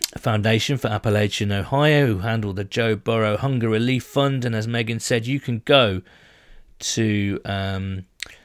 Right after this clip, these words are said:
give if you can spare. I mean, I think the thing is to kind of donate nine dollars to match his number on, on his jersey.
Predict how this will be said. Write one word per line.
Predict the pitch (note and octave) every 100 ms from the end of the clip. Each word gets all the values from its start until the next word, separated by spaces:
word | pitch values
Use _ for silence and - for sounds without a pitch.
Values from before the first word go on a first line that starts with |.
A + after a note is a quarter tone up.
| _ _ _
give | - A#3+ C4 -
if | - C3 C3+
you | G#3
can | G#3+ G#3+
spare. | - - C#3 F3 G#2+ G2 B2 -
I |
mean, | C#3
I | -
think | D#3+ B3+
the | F#3
thing | - F#3+ E3
is | D3+ C#3 -
to | C#3 B2+
kind | B2 C#3+ C#3
of | A#2+ - - A#2
donate | C3 C3 B2+ A#2
nine | B2 B2 B2 A#2
dollars | B2+ C3 A2+
to | - A#2
match | A#2 - -
his | G#2+
number | A#2+ A#2+ A#2 A2
on, | F2+ G#2+ G#2+ G2+ - - - - -
on | A2
his | G#2+
jersey. | G2+ - C#3+ C#3+ B2+ G#2+ F#2